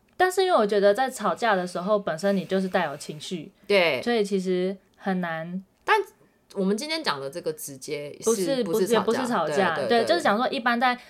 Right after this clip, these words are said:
Speaker 1: 讨论事情，比方说举个最简单的例子，呃，可能我们今天出去玩，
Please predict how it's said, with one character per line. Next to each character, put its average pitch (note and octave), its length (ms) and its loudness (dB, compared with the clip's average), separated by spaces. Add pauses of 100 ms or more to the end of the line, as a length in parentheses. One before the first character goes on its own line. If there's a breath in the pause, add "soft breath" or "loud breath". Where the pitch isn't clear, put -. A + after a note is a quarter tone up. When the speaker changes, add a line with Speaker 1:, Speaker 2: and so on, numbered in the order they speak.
Speaker 1:
讨 G3 160 2
论 A#3 120 2
事 A#3+ 140 -4
情， G3 220 -4
比 G3+ 120 2
方 C4+ 160 2
说 C4+ 260 2
举 G3+ 220 0
个 F#3+ 140 4
最 A3+ 160 0
简 F3 140 -2
单 F#3+ 140 0
的 F3 40 -4
例 F#3 180 -2
子， F3+ 220 -12 (280 loud breath)
呃， F3 120 -4
可 G3 140 -4
能 G3 80 2
我 G3+ 40 2
们 F#3 140 0
今 G3+ 100 -2
天 G#3 240 2 (200 loud breath)
出 - 200 0
去 G3+ 200 0
玩， E3 260 2